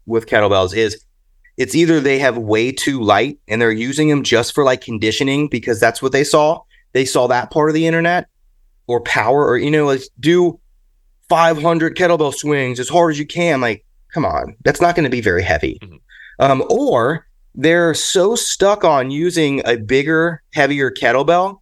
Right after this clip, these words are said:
Speaker 1: that they're like, "Okay, yeah, I can, you know, do push press, you know, uh, sixty kilogram or something." And I'm like, "Okay, what about doing doubles?" Because sixty kilograms is literally thirty and thirty.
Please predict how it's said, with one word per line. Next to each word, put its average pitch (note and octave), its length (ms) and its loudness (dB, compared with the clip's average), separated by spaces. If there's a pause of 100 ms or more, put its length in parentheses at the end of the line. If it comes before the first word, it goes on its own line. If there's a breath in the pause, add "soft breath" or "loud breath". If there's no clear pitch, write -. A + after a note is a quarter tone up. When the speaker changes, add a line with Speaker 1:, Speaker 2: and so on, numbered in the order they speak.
(460)
Speaker 1:
that D#3 120 0
they're E3 80 2
like, D3+ 160 2
"Okay, E3 340 2
yeah, E3 220 2
I E3+ 60 2
can, D3 340 -4 (240)
you C3+ 100 -6
know, A#2+ 440 0 (760)
do D3 520 0
push G3 200 2
press, D#3 360 0
you D#3 80 -2
know, C#3+ 280 0
uh, A#2 300 2 (400)
sixty F#3+ 460 0
kilogram C3+ 560 2
or G#2+ 60 -2
something." A#2 320 0
And G#2 80 0
I'm G2+ 100 0
like, F#2+ 240 -4 (720)
"Okay, C3 280 0
what B2+ 200 2
about F3 200 2
doing D#3+ 260 0
doubles?" A2 500 0 (400)
Because C3 440 2
sixty G3 420 -4
kilograms C3 800 0
is A#2+ 180 -2
literally D3 380 2
thirty D3 480 0
and G#2 160 -2
thirty. C3+ 580 0